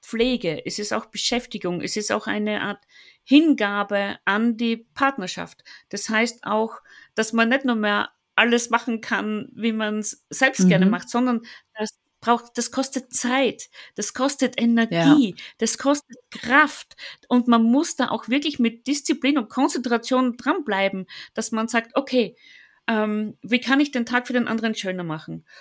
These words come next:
Speaker 1: Okay, ich bin grad emotional unrund in mir, aber liegt's jetzt an mir oder an meiner Vergangenheit oder woran liegt's jetzt?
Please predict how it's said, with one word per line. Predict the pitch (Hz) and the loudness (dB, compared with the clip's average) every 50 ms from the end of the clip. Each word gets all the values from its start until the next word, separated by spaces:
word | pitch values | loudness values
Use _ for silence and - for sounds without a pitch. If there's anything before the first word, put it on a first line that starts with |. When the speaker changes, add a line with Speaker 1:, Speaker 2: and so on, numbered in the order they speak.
| - - | -8 -2
Speaker 1:
Okay, | - 240 247 226 196 - - | -2 -2 0 0 -2 0 0
ich | 277 285 - - | -2 -2 0 0
bin | 285 247 | 0 0
grad | 233 - 214 214 214 220 220 - - | 0 0 -2 -2 -2 -2 -2 0 0
emotional | 240 247 254 247 233 226 - 240 220 214 - - | 2 2 4 2 2 0 -2 -2 0 0 0 2
unrund | 240 254 269 - 233 226 208 | 2 2 2 2 0 0 0
in | 214 208 | 0 0
mir, | 214 233 247 226 | 2 2 2 2
aber | 208 208 190 | 2 2 0
liegt's | 208 240 240 - - 247 | 0 -2 -2 -2 0 -2
jetzt | 214 220 - - | -2 0 -2 -4
an | 202 208 196 208 | -2 -2 0 2
mir | 226 262 294 269 240 247 262 262 - _ - | 2 4 4 4 4 2 0 -2 -4 _ -6
oder | 185 214 214 220 | -4 -2 -2 -2
an | 208 214 | -2 0
meiner | 220 220 220 220 | 0 0 0 -2
Vergangenheit | - 226 214 - 220 247 277 262 233 220 202 196 196 208 233 254 - - - - - - | -2 -4 -2 0 0 2 2 2 0 0 -2 -4 -4 -4 -4 -4 -6 -8 -20 -18 -8 -2
oder | - 233 233 240 214 | 2 4 4 6 6
woran | 240 247 247 240 240 226 | 6 6 6 6 2 0
liegt's | 220 226 240 240 - | 2 0 0 -2 -2
jetzt? | - 147 - - | -8 -8 -8 -10